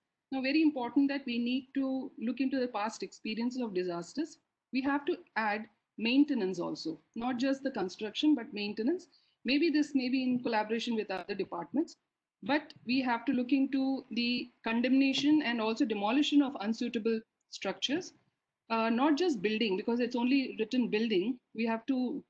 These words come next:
write down about bridges, dams, runways,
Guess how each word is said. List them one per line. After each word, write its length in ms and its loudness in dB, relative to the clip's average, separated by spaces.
write 240 0
down 220 0
about 320 -2
bridges, 640 0
dams, 520 0
runways, 460 0